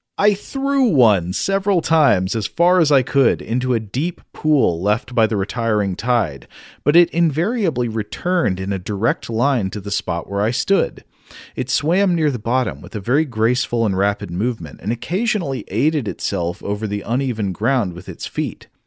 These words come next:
As soon as it arrived near the edge, but still being underwater, it tried to conceal itself in the tufts of seaweed,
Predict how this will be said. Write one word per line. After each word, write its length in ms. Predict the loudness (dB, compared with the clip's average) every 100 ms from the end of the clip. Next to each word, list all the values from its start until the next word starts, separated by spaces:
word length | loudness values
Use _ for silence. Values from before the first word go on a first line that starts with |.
| -20 -20 -10
As 160 | -4 -2
soon 240 | 2 2
as 140 | 2 0
it 100 | 0
arrived 380 | 2 4 2 2
near 180 | 0
the 200 | 0 -4 -2
edge, 480 | 0 0 -2 -8
but 160 | -4 -2
still 340 | -2 0 0
being 300 | 0 0 0
underwater, 640 | 0 0 0 2 2 0 -8 -16 -12
it 140 | -8 -6
tried 300 | 0 0 0
to 60 | -2
conceal 560 | -2 0 0 0 0
itself 440 | 0 -2 -2 -2 -2
in 120 | -4
the 60 |
tufts 500 | -4 -4 -6 -6 -10
of 120 | -8 -6
seaweed, 640 | -4 -2 -2 -4 -8 -18